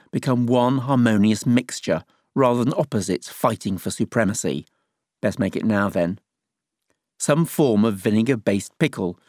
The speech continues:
is a fine thing to have to hand in the winter. It can balance the slightly soporific character of casseroles, pies and stews. A spot of chutney can perk up a shepherd's pie no end.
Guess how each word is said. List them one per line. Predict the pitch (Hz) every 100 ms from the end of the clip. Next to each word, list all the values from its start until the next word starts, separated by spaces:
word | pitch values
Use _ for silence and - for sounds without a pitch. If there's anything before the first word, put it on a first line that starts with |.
| _ -
is | 139
a |
fine | 147 170 190 202
thing | 185 127
to |
have | 107 101
to | -
hand | 107 113 95
in | 90 90
the |
winter. | 90 90 85 95 - _ _ _ _ _ _ _ _ -
It | -
can | 147
balance | 117 160 117 101 -
the | -
slightly | 110 - 123 - - 139
soporific | - 123 135 147 143 - -
character | 95 92 - 120
of | -
casseroles, | 151 127 - 107 95 98
pies | - 123 104 95 -
and | 104
stews. | - 147 104 95 - - _ _ _ _ _ -
A |
spot | - 117 113
of | -
chutney | - 139 147 139
can | 120
perk | 98 113 98
up | 110
a | -
shepherd's | - 101 -
pie | 127 98 95
no | 104
end. | 110 123 92 87